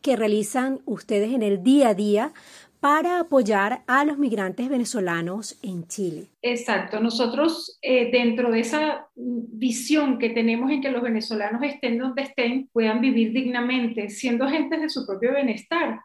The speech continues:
Speaker 2: y el de su familia, y que su, este, y que su aporte sea positivo después a la sociedad, que ellos aquí en Chile después puedan ser un aporte positivo y que sean de gran ayuda y, y demostrar que somos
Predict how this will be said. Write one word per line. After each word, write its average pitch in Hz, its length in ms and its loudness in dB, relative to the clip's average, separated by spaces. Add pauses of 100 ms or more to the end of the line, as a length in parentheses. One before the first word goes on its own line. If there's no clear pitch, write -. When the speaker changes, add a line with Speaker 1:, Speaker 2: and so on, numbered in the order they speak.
Speaker 2:
y 233 60 2
el 226 100 2
de 240 80 4
su 233 160 -4
familia, 233 760 0 (240)
y 277 220 -4
que 254 360 -2
su, - 420 -8 (100)
este, 254 760 -2
y 269 140 0
que 269 120 -2
su - 120 -2
aporte 269 400 2
sea 294 260 0
positivo 247 540 0
después 269 340 0
a 233 60 0
la 262 140 0
sociedad, 226 560 -2 (340)
que 240 140 2
ellos 269 200 2
aquí 285 220 0
en 240 120 0
Chile 285 300 -2
después 285 460 -4
puedan 262 260 0
ser 254 200 -4
un 262 120 2
aporte 269 640 0 (400)
positivo 277 720 4
y 370 140 4
que 233 240 0
sean 233 320 0
de 277 100 -2
gran 220 240 -2
ayuda 226 640 0
y, 240 380 2
y 240 120 -2
demostrar 233 600 2
que 269 100 0
somos 302 720 0